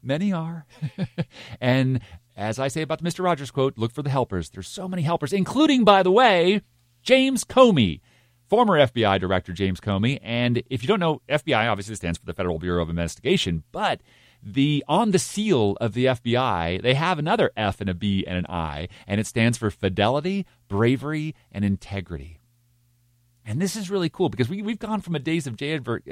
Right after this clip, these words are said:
J. Edgar Hoover, Hoover? J. Edgar Hoover and other folks who used the F B I for, for pretty awful circumstances.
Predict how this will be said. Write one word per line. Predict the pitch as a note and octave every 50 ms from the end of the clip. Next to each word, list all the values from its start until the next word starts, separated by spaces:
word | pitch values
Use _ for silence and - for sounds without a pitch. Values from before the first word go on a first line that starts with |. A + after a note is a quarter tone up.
| A#2+ B2+
J. | A#2 C#3 D3
Edgar | D3+ A#2+ A2 G2+
Hoover, | - C3 C#3 C#3 C#3 D3 C3+ G#2 G2 - _ _ _
Hoover? | - D#3 G#3 D4+ D4+ B3+ - _ _ _ _ _ _ _ _
J. | _ - A#2 C3+ D3 C#3+
Edgar | D3+ D3 B2 C#3 A#2+ G#2+
Hoover | G#2+ A#2+ B2 A2 B2+ B2+
and | A#2+ G#2+ G2+ - -
other | A#2 A#2 C3 C3
folks | B2 - G#2+ G2 F#2+ - - - _ _ _ _ _ _
who | - B2 B2+ B2+ B2+ B2+ B2 A#2+ A#2 F#2+ - _ _ -
used | A2+ C3 F3 A#3+ D4 D4+ C#4+ G#3+
the | G#3 G3+
F | G3 G3 -
B | F3 G3+
I | G3+ G#3+ A3+ A3+ A3 G#3+ G#3 G#3+ G#3+ G#3 G#3 G3+ G3+ F#3+
for, | F3+ F#3 G#3 G#3+ G#3+ G#3+ G3+ G3 G3 F#3 F3+
for | F3 F3+ G#3 G3+
pretty | E3+ - A3+ G#3+ G#3+
awful | G3+ - E3 F3+ F3 - E3+ E3
circumstances. | D3+ - - A3+ A#3+ - F3+ C#3 - - A#2 F#2+ F2+ - - E2+ E2+ -